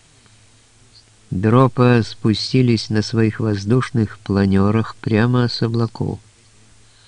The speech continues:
Десять раз до восхода солнца мужчины, женщины и дети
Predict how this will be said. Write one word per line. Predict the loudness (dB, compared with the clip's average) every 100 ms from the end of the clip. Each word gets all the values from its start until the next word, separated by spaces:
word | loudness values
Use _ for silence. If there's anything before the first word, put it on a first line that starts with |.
| -20 -20 -20 _ _ _ _ _ _ -4
Десять | 0 2 2 0
раз | 0 2 0 0
до | 0
восхода | 0 0 0 0
солнца | 0 0 0 0 -2 -2 -2 -8 _ -20 -20 -20 -20 _ _
мужчины, | 0 0 0 -2 0 0
женщины | 0 -2 -2 -4 -2 0 0
и |
дети | 0 0 0 0 -2